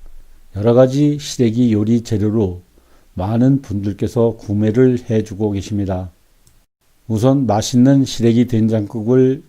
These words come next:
끓이기 위해서는 무청시래기, 다시멸치 조금, 된장, 양념, 다진 쇠고기 조금을 넣고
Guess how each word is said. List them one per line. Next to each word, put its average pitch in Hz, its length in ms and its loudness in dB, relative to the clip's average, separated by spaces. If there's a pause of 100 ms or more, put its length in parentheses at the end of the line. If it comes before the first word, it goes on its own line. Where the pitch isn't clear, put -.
끓이기 107 460 -2
위해서는 101 560 -2 (680)
무청시래기, 104 960 -4 (1000)
다시멸치 117 800 0
조금, 95 480 -8 (760)
된장, 104 680 -2 (1000)
양념, 101 600 -2 (960)
다진 120 480 0
쇠고기 110 580 -4
조금을 120 500 -2
넣고 95 500 -4